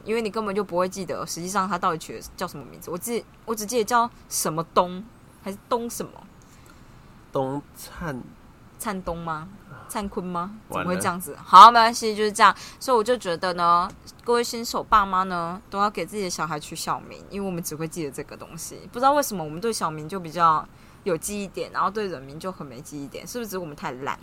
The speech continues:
Speaker 2: 我觉得是人名大家会有某种程度太相似的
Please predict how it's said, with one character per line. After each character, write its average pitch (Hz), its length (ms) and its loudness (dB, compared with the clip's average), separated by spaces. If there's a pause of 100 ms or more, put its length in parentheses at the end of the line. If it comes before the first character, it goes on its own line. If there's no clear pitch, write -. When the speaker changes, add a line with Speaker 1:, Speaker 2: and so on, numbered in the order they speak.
Speaker 2:
我 123 100 -6
觉 131 160 0
得 175 100 2
是 196 220 0
人 123 160 4
名 117 360 0
大 131 180 0
家 120 220 2
会 127 200 0
有 107 160 0
某 104 160 -2
种 104 100 -2
程 104 180 -8
度 110 140 -6
太 107 200 -4
相 98 280 -8
似 104 320 -10
的 57 240 -14